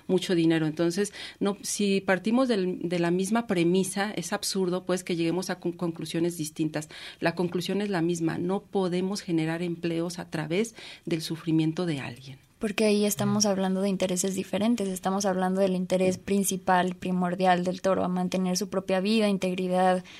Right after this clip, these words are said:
Speaker 2: física, salud emocional incluso, contra un interés secundario económico.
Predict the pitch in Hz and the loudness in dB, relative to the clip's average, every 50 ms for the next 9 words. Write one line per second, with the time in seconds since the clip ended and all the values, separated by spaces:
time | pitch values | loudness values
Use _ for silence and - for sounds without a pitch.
0 | - - _ - - 214 214 220 214 - 214 190 - - 202 190 190 185 180 - | -20 -20 _ -4 2 2 4 4 2 0 -2 -2 0 2 4 4 4 4 2 0
1 | 185 185 190 185 185 175 180 180 175 - - - 190 196 190 185 190 - - 202 | -2 0 0 0 0 0 -2 -6 -8 -12 -10 -4 -2 -2 -2 0 -2 -4 -4 -2
2 | 196 202 196 196 214 214 214 214 214 208 196 - 262 277 - - - - - _ | -2 -2 0 0 0 0 0 -2 -4 -6 -4 -4 -4 -4 -6 -12 -18 -20 -18 _
3 | - 196 196 190 190 190 190 185 185 185 185 185 185 190 185 185 190 190 190 196 | 0 0 2 2 4 4 6 6 6 4 4 4 2 2 2 2 2 2 2 2
4 | 190 190 185 185 180 185 180 175 180 - - 185 175 - - - - - - 101 | 2 2 0 0 0 0 0 0 0 0 -2 -2 -2 -2 -4 -2 0 0 0 0
5 | 98 98 - - 95 - - - 262 - _ _ _ _ _ _ _ _ _ - | 0 0 0 -2 -4 -6 -8 -12 -16 -20 _ _ _ _ _ _ _ _ _ -20
6 | - _ - 185 175 175 98 196 - - - | -6 _ 0 0 0 0 -4 -6 -8 -10 -12